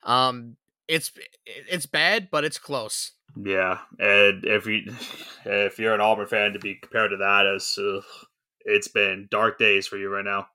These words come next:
Speaker 1: Mm-hmm.
Speaker 2: But neither as it may, we'll move on to our next game of our schedule. And let's talk about the Alabama and Texas A and M, uh, Texas A and M game, uh,
Speaker 1: Do we have
Speaker 2: Johnson.
Speaker 1: to?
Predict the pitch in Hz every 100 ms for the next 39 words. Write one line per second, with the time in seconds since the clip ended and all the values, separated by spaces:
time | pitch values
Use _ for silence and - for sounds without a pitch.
0 | _ _ - - - 120 120 131 139 -
1 | _ _ _ _ _ _ _ _ _ _
2 | _ _ 120 120 113 - _ - _ _
3 | _ _ _ _ _ - _ 143 196 202
4 | 190 175 170 151 147 151 151 143 156 147
5 | 143 143 - 143 131 127 120 135 - -
6 | 120 107 107 104 104 - 104 104 104 120
7 | 170 254 302 302 277 - 156 190 180 170
8 | 170 156 131 160 - - 127 117 113 110
9 | 101 _ - 113 107 - 127 - 117 110
10 | 107 98 - 104 101 98 104 104 101 104
11 | 131 147 202 196 190